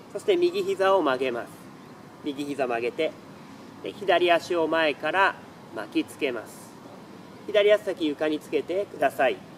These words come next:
そして膝を十分に曲げて腰を落とします。この下の足、ここでいう右足ですね。右足、膝曲げて、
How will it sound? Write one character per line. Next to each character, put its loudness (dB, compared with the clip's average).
そ -8
し -16
て 4
膝 0
を 2
十 6
分 4
に 0
曲 0
げ 0
て -4
腰 -4
を 2
落 -6
と -6
し -14
ま -10
す。 -20
こ -8
の -6
下 0
の 4
足、 -4
こ -6
こ -4
で -2
い 0
う -2
右 2
足 0
で -2
す -12
ね。 -8
右 0
足、 -4
膝 -4
曲 -2
げ -2
て、 -6